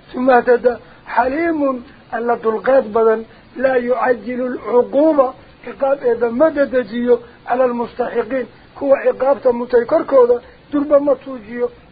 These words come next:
Ee waa u jeer dhaafo. Abbaaru u dulqaataa. إذ تصعدون markaad kala cararayseeno.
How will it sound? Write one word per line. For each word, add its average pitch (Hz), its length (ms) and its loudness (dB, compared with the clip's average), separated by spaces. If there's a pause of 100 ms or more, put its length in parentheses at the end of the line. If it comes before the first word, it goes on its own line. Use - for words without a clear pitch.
Ee 262 140 -6
waa 254 160 0
u 247 100 -12
jeer 220 220 -6
dhaafo. 190 260 -10 (400)
Abbaaru 240 420 -4
u 226 80 -12
dulqaataa. 226 560 0 (840)
إذ 240 160 -6
تصعدون 233 500 -6 (120)
markaad 214 340 -4
kala 220 140 -4
cararayseeno. 226 800 0